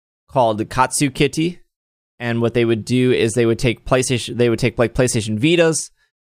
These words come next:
or they would take Nintendo three D Ss, uh, and they were even doing that with the Nintendo Switch, and they would modify the hardware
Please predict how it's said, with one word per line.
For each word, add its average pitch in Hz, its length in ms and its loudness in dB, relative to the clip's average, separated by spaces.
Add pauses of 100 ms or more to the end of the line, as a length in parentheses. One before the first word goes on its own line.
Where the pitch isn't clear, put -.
or 117 80 -8
they 107 80 0
would 104 120 -2
take 95 340 -4
Nintendo 107 520 -4
three 117 200 0
D 104 120 0
Ss, 135 540 -2 (480)
uh, 101 240 -2
and 113 140 -4
they 110 60 0
were 104 140 0
even 110 240 -4
doing 110 220 -2
that 98 100 0
with 101 100 -4
the 110 80 -4
Nintendo 101 340 -6
Switch, - 540 -2
and 107 100 -6
they 107 60 0
would 101 160 -2 (160)
modify 127 680 0
the 107 100 0
hardware 143 560 0